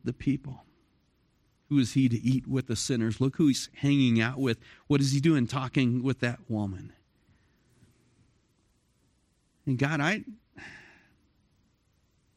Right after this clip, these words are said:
I want us to be a group of people who follow Jesus.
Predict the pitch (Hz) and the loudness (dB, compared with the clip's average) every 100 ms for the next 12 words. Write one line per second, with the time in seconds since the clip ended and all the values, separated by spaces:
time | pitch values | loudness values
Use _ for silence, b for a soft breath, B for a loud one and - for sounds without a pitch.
0 | _ - 123 160 196 143 113 - 120 120 | _ -8 -4 -2 0 0 0 -2 2 2
1 | 120 - 127 113 127 143 - 113 - 127 | 2 0 -4 0 0 0 -2 -8 -4 -4
2 | 123 113 107 - _ _ _ - 123 117 | -2 -4 -4 -10 _ _ _ -2 -2 -2
3 | 107 113 113 117 113 _ _ - 101 101 | -6 -6 -6 -8 -10 _ _ -6 -2 -2
4 | - 95 - - | -2 -6 -8 -12